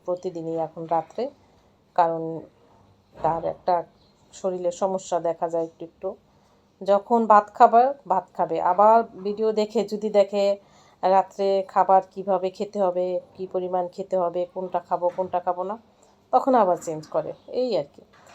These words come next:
এই সসটা দেখলে, টমেটো সসটা, এটা আমার, আহ, চ্যানেলে দেওয়া আছে, আমার নিজের ঘরের তৈরি করা সস। এই যে বসে আছে, দেখছে গিয়ে,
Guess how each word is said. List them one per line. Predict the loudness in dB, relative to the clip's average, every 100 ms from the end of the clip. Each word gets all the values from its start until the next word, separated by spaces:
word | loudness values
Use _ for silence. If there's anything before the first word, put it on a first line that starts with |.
| -18 -4
এই | -2
সসটা | 2 4 4 4 4
দেখলে, | 4 0 0
টমেটো | 0 0 0 -2
সসটা, | 2 2 2 4 4
এটা | 4 2
আমার, | 2 0 -2
আহ, | _ _ _ -10 -4 -4 -6 -6
চ্যানেলে | -4 -2 -4 0
দেওয়া | 2 2
আছে, | 0 -8 -16 -16 _ _ _ _ _ _ _
আমার | -6 -4 -4
নিজের | -4 -2 -2 -2 -12 -18
ঘরের | -6 -4 -4 -4
তৈরি | -4 -4
করা | -2 -2 -2
সস। | 0 0 0 -4 -20 _ _ _ _ _ _ _
এই | 6 6
যে | 4 -2 -4 _ _ -2
বসে | 4 6 8 6
আছে, | 6 0
দেখছে | 0 0 0 0 0
গিয়ে, | 0 -2 -2